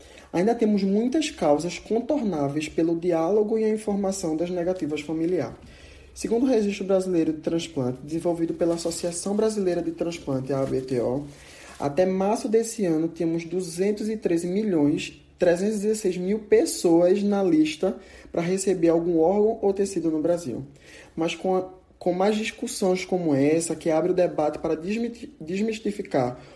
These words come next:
o processo de doação-transplante, impacta muito positivamente. Para você que nos ouve, a autorização de doação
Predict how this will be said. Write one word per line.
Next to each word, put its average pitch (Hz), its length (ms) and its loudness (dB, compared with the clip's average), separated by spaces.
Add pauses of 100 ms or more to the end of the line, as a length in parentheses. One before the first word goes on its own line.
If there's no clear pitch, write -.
(100)
o 165 100 0
processo 180 400 2
de 175 60 -4
doação-transplante, 175 1080 -2
impacta 170 580 -2
muito 185 640 2
positivamente. 147 880 0 (540)
Para 175 160 4
você 214 320 2
que 220 100 0
nos 208 260 0
ouve, 165 280 2
a 180 40 6
autorização 190 800 2
de 220 100 -4
doação 147 640 0